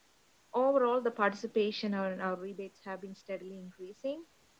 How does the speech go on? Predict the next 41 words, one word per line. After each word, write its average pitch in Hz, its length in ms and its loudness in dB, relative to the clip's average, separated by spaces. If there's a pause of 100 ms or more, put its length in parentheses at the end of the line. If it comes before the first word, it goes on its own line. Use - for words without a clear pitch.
(120)
and 196 100 -8
we 208 80 -4
have 208 120 -4
only 240 260 -2
seen 220 320 -8
a 190 40 -6
ten 202 280 -12
percent 196 340 -6
drop 190 340 -4
in 185 180 -8
rebate 185 260 0
applications 185 760 -8
in 180 360 -8
fiscal 185 320 -6
year 180 260 -2
twenty 180 580 -6
from 175 240 -10
covid. - 420 -6 (680)
This 214 220 2
makes, 233 480 4
still 254 300 8
makes 220 260 -2
fiscal 202 360 -8
year 185 120 -2
twenty 190 360 -6
the 185 100 -6
second 190 320 -8
highest 175 380 -6
number 180 200 -10
of 180 120 -10
applications 185 800 -12
we 185 180 -10
have 180 140 -12
received, 180 360 -12 (420)
um, 185 260 -14 (100)
in 185 100 -10
the 185 60 -12
history 185 320 -10
of 170 100 -10
the - 80 -12
programs. - 720 -10